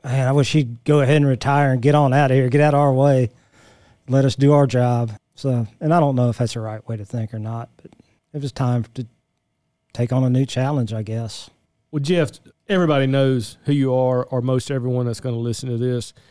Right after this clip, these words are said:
Speaker 2: If they don't know you, they know you by reputation. You started that, but I guess develop out a little bit more about what your, what was going through your mind when you did decide to commit to making that change from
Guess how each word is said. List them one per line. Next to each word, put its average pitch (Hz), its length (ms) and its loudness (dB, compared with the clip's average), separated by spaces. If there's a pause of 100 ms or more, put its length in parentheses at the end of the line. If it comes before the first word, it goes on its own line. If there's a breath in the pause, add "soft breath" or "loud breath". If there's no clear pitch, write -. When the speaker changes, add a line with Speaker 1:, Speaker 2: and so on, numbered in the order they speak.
(200 soft breath)
Speaker 2:
If 135 100 -4
they 139 80 0
don't 127 180 -2
know 131 120 0
you, 127 180 0
they 123 140 -2
know 127 160 -2
you 120 160 -2
by 113 320 -6 (100)
reputation. 127 880 -4 (680)
You 165 160 0
started 185 480 2
that, 147 320 0
but 139 100 0
I 139 60 0
guess 156 180 0
develop 147 480 0
out 139 160 2
a 131 40 -2
little 131 120 0
bit 123 240 -2
more 123 540 0 (280)
about 127 300 -2
what 131 300 -2
your, 117 400 -2 (400)
what 170 140 2
was 147 120 0
going 147 300 2
through 147 120 0
your 135 140 2
mind 127 580 0
when 131 120 0
you 127 100 -2
did 143 320 0
decide 131 480 -2
to 123 80 -8
commit 135 600 -4
to 120 240 -2 (260 soft breath)
making 156 340 0
that 131 220 -2
change 139 580 0
from 123 320 -2